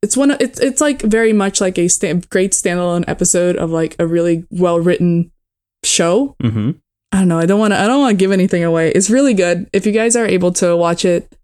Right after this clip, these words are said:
Speaker 2: Okay.
Speaker 1: um, check it out. I,
Speaker 2: Yeah.
Speaker 1: I watched it on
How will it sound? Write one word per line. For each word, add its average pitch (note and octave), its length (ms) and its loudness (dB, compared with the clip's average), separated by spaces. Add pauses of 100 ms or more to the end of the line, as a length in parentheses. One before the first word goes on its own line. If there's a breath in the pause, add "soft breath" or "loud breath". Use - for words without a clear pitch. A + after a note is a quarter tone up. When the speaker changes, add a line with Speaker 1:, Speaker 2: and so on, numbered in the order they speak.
(180)
Speaker 2:
Okay. A3 380 0
Speaker 1:
um, D#3+ 420 0
check F#3 200 0
it F3+ 100 2
out. F3+ 360 -2
I, F3+ 80 0
Speaker 2:
Yeah. F3+ 200 0 (200)
Speaker 1:
I F#3+ 120 0
watched G#3 420 -2
it B3 180 0
on G3 440 0